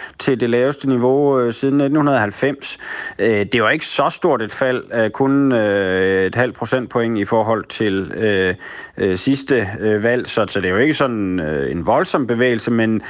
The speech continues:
men jo set fra, fra det perspektiv, som, som jo hedder, at, øh, demokratiet handler jo om, at borgerne skal deltage og træffe beslutninger,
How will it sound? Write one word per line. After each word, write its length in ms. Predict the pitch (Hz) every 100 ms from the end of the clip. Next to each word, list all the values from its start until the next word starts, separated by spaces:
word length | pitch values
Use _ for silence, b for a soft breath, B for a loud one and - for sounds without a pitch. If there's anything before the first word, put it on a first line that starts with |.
| B B
men 220 | 127 123
jo 100 | 117
set 280 | 107 190 165
fra, 680 | - 127 117 110 107 104 107
fra 160 | -
det 160 | 113 131
perspektiv, 600 | - 127 - 117 - 151
som, 500 | 135 127 117 110 107
som 240 | 101 120 113
jo 100 | 107
hedder, 240 | 120 135
at, 320 | 107 101 -
øh, 180 | 113 101
demokratiet 720 | 113 107 104 - 151 131 107
handler 240 | 107 127
jo 100 | 131
om, 120 | 117 120
at 100 | 95
borgerne 380 | 113 123 143
skal 180 | 110 107
deltage 420 | 117 135 - 113
og 60 | 95
træffe 260 | - 113 -
beslutninger, 600 | 110 139 156 135 104